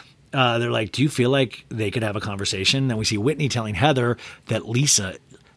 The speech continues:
"Lisa is having affairs, I hear." And then they, um, Whitney says there's a shaman coming.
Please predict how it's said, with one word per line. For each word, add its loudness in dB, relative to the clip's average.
"Lisa 4
is 2
having 2
affairs, 2
I 2
hear." -2
And 2
then 2
they, 0
um, -4
Whitney 0
says 4
there's 0
a -2
shaman 0
coming. 0